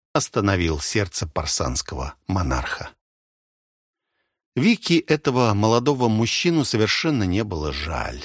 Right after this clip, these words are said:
Сам напросился. К тому же о некоторых его мерзких пристрастиях попаданка имела представление.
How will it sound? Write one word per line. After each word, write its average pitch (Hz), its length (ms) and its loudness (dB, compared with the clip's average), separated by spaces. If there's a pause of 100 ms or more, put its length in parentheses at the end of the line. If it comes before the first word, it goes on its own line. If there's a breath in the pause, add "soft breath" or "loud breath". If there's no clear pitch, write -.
(160)
Сам 147 300 2
напросился. 90 720 -2
К - 100 -20
тому 127 240 2
же 104 140 0
о 117 160 2
некоторых 107 540 0
его 113 280 4
мерзких 110 600 0
пристрастиях 107 880 -2
попаданка 107 680 0
имела 92 320 0
представление. 85 1120 -6